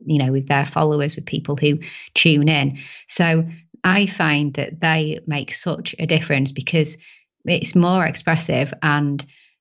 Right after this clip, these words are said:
although you could say the same for video content, I just feel that you get so much out of podcast interviews, of talking to people. People like the host and trust the host, so they trust who you bring onto the show.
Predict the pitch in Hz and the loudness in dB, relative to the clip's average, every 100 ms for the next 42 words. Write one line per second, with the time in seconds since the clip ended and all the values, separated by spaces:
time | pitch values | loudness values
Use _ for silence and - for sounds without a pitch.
0 | - 190 175 170 175 165 170 - 156 151 | -2 2 2 2 0 -4 -4 0 2 2
1 | 151 151 - 165 151 151 151 170 160 135 | -2 -6 -2 2 2 0 -2 0 0 -2
2 | 135 139 135 139 131 151 165 - 156 151 | -4 -4 -4 -2 -2 0 0 2 2 2
3 | 151 165 170 143 - 165 160 160 160 - | -2 -2 -2 0 2 4 4 2 0 0
4 | 151 156 - 151 143 - _ _ _ - | 0 0 0 0 -2 -8 _ _ _ -8
5 | - 165 165 139 - 156 160 151 147 139 | 0 0 2 -2 0 0 2 2 2 0
6 | 139 - 160 - 160 165 - 147 139 143 | -4 0 0 2 0 0 0 0 2 0
7 | 139 170 165 160 156 147 - 143 - 160 | 2 0 4 4 4 0 -4 -4 0 2
8 | 156 - 151 - 135 - - 160 151 - | 2 -2 -2 -2 -4 -2 0 2 2 2
9 | 147 147 151 151 185 165 165 - 156 147 | 0 2 0 -2 -2 -2 -2 0 2 2
10 | 151 147 143 143 - 143 - 147 120 120 | 4 4 2 0 -2 0 2 2 2 -2